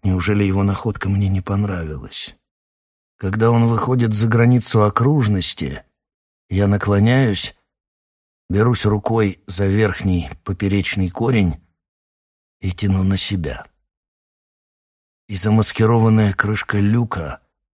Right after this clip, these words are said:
откидывается, открывая стертые земляные ступени, уходящие круто вниз,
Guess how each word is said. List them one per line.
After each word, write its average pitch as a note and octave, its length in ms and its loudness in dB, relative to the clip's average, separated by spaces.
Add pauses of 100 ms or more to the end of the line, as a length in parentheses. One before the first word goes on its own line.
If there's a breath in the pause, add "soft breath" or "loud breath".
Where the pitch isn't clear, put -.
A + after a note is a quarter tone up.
(280)
откидывается, D2 1300 -6 (280)
открывая F2+ 680 -2
стертые F2 680 -4
земляные F2 640 0
ступени, F#2 840 -6 (580)
уходящие G2 840 -4
круто D#2 440 -10
вниз, D#2 500 -8